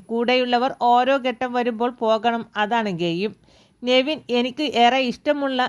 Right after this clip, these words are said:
മത്സരാർത്ഥിയായിരുന്നു. നല്ല, നല്ല എന്റർടൈനർ. പക്ഷേ കുറച്ച് വിവേകം കാണിച്ചിരുന്നാൽ തുടർന്ന് പോകാമായിരുന്നു.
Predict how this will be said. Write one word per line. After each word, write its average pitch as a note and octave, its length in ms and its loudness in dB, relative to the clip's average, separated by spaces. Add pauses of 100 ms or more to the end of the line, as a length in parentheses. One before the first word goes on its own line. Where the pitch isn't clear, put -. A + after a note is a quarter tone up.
മത്സരാർത്ഥിയായിരുന്നു. G#3+ 1120 -2 (120)
നല്ല, G3+ 300 -2 (760)
നല്ല D4 360 2 (160)
എന്റർടൈനർ. C4+ 840 0
പക്ഷേ A#3 340 0
കുറച്ച് C4 360 -2
വിവേകം C4 520 0
കാണിച്ചിരുന്നാൽ B3+ 800 -2
തുടർന്ന് C4 460 -2
പോകാമായിരുന്നു. G#3+ 880 0